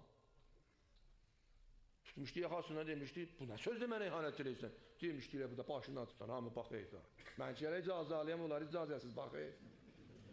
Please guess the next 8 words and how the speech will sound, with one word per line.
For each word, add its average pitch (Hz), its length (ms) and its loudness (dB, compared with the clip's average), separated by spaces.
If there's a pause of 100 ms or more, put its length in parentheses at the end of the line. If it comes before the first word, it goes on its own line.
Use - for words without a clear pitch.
(2500)
Demişdi 208 400 0
ki, 233 160 0
"Bu 233 80 2
xanımın 220 540 2
başını 226 340 2
bu 185 100 0
cür 208 120 0 (120)
aşma." 160 400 0